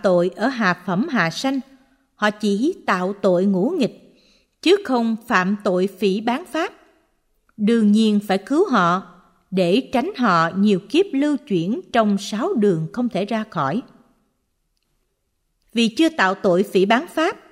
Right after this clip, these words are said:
sợ rằng họ phạm tội phỉ báng pháp mà không thể vãng sanh, cho nên tiếp theo lại nói, "Nhưng tội phỉ báng pháp chưa làm, lại ngăn cấm nói,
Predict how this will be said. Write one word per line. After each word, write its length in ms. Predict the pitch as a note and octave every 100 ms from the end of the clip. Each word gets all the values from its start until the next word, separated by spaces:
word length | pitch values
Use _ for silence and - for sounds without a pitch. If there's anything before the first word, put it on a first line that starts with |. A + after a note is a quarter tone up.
| _ _ _ _ -
sợ 340 | - G#3+ G3+
rằng 320 | G3+ G#3+ G#3
họ 200 | F#3 G3
phạm 300 | F#3+ G3 E3+ G3
tội 280 | F#3+ E3 E3+ -
phỉ 240 | F3 G3
báng 220 | G#3+ B3+
pháp 500 | - D4 G#4 - -
mà 140 | G3 F3
không 200 | D4 C4+
thể 180 | G3
vãng 320 | G3+ F3+ E3 F4
sanh, 280 | - C4+ B3+ - _ _ _ _ _
cho 100 | A#3+
nên 360 | A3 A3 G#3+ G#3 -
tiếp 140 | F4 G4+
theo 180 | - C#4+
lại 180 | A3+ E3
nói, 320 | F#3 G3 D#4+ G#4 - _ _ _ _ _ _ _ _ -
"Nhưng 340 | A#3 A3+ G#3+
tội 280 | G#3+ F3 E3+
phỉ 280 | - F3+ F#3
báng 260 | G3+ A#3
pháp 260 | D#4+ C4+ F4+ -
chưa 160 | - C#4
làm, 380 | B3 F#3 E3 D3+ - _ _ _ _ -
lại 340 | G3+ F3+ F3+
ngăn 300 | G#3+ C4+ C4+
cấm 300 | C4 A#3+ F4
nói, 320 | A#3+ A3 E4+